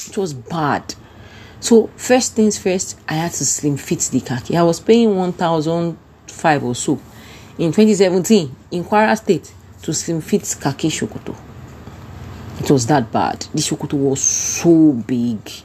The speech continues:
As if that was not enough, the soldiers were now vexed. The female soldiers were now vexing for us, saying that we are using makeup. That is it because, and I don't use makeup, but I decided to just use lipstick, you know. "Is it because you go school? Is it because you go school?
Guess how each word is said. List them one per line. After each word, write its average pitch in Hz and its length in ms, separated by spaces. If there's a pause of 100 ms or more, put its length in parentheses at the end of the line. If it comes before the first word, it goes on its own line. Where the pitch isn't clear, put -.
(760)
As 170 260
if 196 120
that 165 160
was 131 180
not 143 120
enough, 113 400
the 131 80
soldiers 160 440
were 127 60
now 131 200
vexed. - 540
The 135 60
female 180 380
soldiers 156 260
were 127 80
now 143 140
vexing 135 420
for 117 180
us, 131 100
saying 123 120
that 120 140
we 117 80
are 107 40
using 131 320
makeup. 123 300 (480)
That 123 80
is 123 120
it 143 80
because, - 540 (300)
and 254 100
I 302 120
don't 330 200
use 202 200
makeup, 170 380
but 156 120
I 226 80
decided 214 380
to 147 100
just 165 260
use 151 220
lipstick, 139 460
you 143 40
know. 156 220 (560)
"Is 214 160
it 285 40
because 247 280
you 202 60
go 214 140
school? 233 300 (300)
Is - 140
it 277 60
because 240 300
you 190 80
go 262 120
school? 285 240